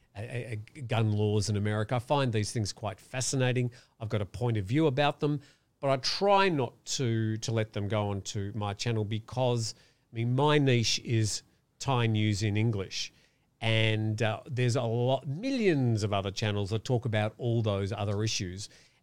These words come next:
And I don't really want to compete with them. And at the same time, um, it's a bit difficult for me to whinge about American gun laws because I'm not American and I don't have a gun. So people could rightfully say, "It's not, not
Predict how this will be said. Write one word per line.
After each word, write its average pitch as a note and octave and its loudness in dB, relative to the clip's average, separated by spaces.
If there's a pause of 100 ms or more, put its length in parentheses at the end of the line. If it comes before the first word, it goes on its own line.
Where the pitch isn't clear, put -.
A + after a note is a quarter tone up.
And D3 0
I E3+ 4
don't E3+ 2
really C3+ 2
want A2 0
to A2+ -4
compete C3+ -6
with A#2 -6
them. A#3 -4 (600)
And F3+ 0
at E3+ -6
the G3 -2
same G#3 2
time, D3+ 0
um, C#3 0 (100)
it's - -6
a - -8
bit E3+ -6
difficult C3 -4
for - -6
me A2+ 2
to G#2+ -2 (420)
whinge A#2+ 0
about G#2 0 (460)
American G#2+ -2
gun A2 0
laws F#2 -6
because A2 -2 (140)
I'm A2 -4 (420)
not A#2+ -6
American G#2 -2
and G#2 -2
I G#2 -2
don't A#2+ -2
have A2 -2
a G#2 -4
gun. G#2+ -6 (380)
So C#3+ 0
people C#3+ 0
could G#2 -8
rightfully G#2+ -4
say, G#2 -2 (120)
"It's - -20
not, C3 -8 (120)
not C3+ -8